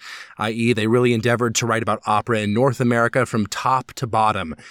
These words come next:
in terms of the types of companies it reviewed and featured in longer form pieces. It takes a good editor paying good writers to achieve that sort of content. Sure, as you pointed out, they may have been criticized for not having a podcast, for not having a more robust online presence, et cetera, et cetera.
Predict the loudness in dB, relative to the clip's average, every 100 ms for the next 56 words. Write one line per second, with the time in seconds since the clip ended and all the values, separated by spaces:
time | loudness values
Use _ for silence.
0 | -20 -6 -4 -2 -2 -2 -4 -4 -2 -2
1 | -2 -4 -4 -4 -2 -2 -2 -4 -2 2
2 | 2 2 0 -2 -2 0 0 -2 -2 -2
3 | -2 -2 -2 -2 0 0 0 -2 -4 -6
4 | -14 -20 -12 -8 -2 -2 0 -2 2 2
5 | 2 -2 -2 -4 -8 -10 -2 2 2 2
6 | 4 2 4 0 -2 -6 -8 -10 -12 -6
7 | -4 -2 -2 -2 -4 -4 -4 -4 -4 -4
8 | -6 -14 -18 -20 -16 -4 0 2 2 0
9 | -2 0 2 2 2 0 -2 -2 -2 0
10 | -2 -2 0 0 2 0 0 0 -2 -2
11 | -4 -6 -2 0 0 -2 -2 -2 -4 -4
12 | -2 -2 -2 -4 -2 0 0 0 0 0
13 | -2 -2 -2 0 -2 -2 -2 -2 -4 -6
14 | -6 -4 -4 -4 -2 0 2 0